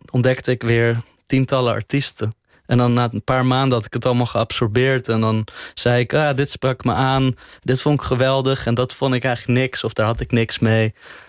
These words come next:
En dan zei hij: "Oké, oké, nou, misschien vind je dit ook wel <laughs> leuk." En dan kreeg ik weer zo'n tas mee.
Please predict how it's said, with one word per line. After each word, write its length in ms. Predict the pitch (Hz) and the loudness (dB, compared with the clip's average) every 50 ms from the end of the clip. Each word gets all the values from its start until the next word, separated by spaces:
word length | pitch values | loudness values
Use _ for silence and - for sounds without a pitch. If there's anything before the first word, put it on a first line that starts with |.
| - - _ | -20 -20 _
En 260 | - - - 143 139 | -4 0 0 2 2
dan 140 | 139 143 139 | 2 2 0
zei 260 | - - 147 147 151 160 | 2 0 0 2 2 0
hij: 100 | 180 220 | 0 -2
"Oké, 280 | 226 - - 131 135 147 | -2 0 0 0 0 -2
oké, 320 | 147 - 139 135 135 143 | -2 -2 0 0 2 0
nou, 260 | 151 165 180 196 202 180 | 0 0 0 0 0 0
misschien 240 | 165 - - 180 | -2 -2 -2 -2
vind 240 | - - 160 156 147 | -2 0 0 0 0
je 60 | 151 | 0
dit 100 | 147 147 | 0 0
ook 100 | 143 123 | 0 0
wel 140 | 117 101 98 117 | 0 0 2 2
<laughs> 40 | 123 123 - - | 4 4 4 4
leuk." 140 | - - - | 2 2 2
En 60 | 104 | 0
dan 80 | 127 127 | 0 0
kreeg 200 | 107 - 131 110 | 2 0 -2 0
ik 60 | - | 0
weer 160 | - 117 110 | -2 -2 -2
zo'n 200 | 107 - 110 95 | -2 -2 -4 -4
tas 280 | - - 117 117 - - | -2 -2 -2 -2 -2 -4
mee. 240 | - 104 95 98 | -4 -4 -4 -4